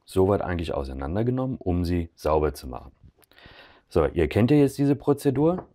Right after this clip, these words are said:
Erst wird mal ein bisschen geölt. Ich nehme jetzt hier wieder Brunox und direkt in den Lauf rein. Aber auch hier im Bereich der Patronenkammer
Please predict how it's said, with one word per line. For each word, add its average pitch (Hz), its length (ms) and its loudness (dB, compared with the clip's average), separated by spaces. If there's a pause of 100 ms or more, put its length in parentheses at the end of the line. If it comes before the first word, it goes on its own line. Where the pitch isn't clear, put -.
(120)
Erst 98 560 0
wird 85 160 -2
mal 90 80 -2
ein 82 100 -4
bisschen 78 400 -6 (140)
geölt. 80 580 0 (840)
Ich 78 120 -6
nehme 82 140 -2
jetzt 76 120 -4
hier 82 180 2
wieder 69 160 -2
Brunox 139 520 0
und 92 220 -6
direkt 87 400 -4 (220)
in 101 100 -2
den 98 140 0
Lauf 76 380 0
rein. 78 280 -6 (560)
Aber - 280 0
auch 110 180 0
hier 107 340 2 (320)
im 120 240 4
Bereich 87 480 0
der 80 120 -2
Patronenkammer 107 880 -6